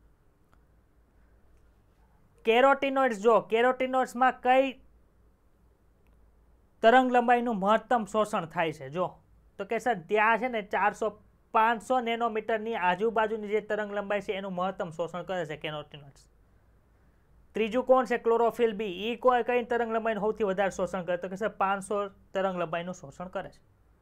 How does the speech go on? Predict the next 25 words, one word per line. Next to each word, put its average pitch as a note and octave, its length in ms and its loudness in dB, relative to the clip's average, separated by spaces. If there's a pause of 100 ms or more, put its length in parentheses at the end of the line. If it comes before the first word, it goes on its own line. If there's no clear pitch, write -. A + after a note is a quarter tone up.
(300)
પહેલો A3+ 220 6
ગ્રાફ A#3+ 240 6
સમજાઈ A#3 280 2
ગયો? A#3 140 2
એમાં A3+ 160 0
કોઈને A#3 160 0
કઈ A3+ 140 -2
ડાઉટ A3 280 4
છે? A3+ 120 -2
પહેલા A3 260 0
ગ્રાફની A3 320 0
અંદર A3 140 -4
શું A#3 220 2
આપ્યું G#3 260 -2
છે? F#3+ 240 -4 (300)
ત્રણ A#3 260 6
તમને A3+ 420 0
રંજક G#3 280 0
દ્રવ્ય G#3+ 420 0
આપ્યા F3+ 220 2
છે G#3+ 180 -2 (340)
અને G3+ 200 2
કોણ A#3+ 420 4
એનું A3+ 300 0
મહત્તમ, G3 440 2